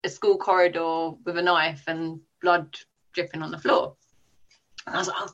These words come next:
quick, write that down." And then from there, the story started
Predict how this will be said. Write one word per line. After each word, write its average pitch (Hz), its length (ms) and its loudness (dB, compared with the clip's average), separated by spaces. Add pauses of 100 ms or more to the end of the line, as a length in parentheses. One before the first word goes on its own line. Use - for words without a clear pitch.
(100)
quick, - 240 -4
write 180 180 2
that - 160 0
down." - 300 -6 (1300)
And 247 180 4
then 254 160 4
from 262 280 2
there, 277 260 6
the 226 80 -2
story 214 680 2
started 190 640 2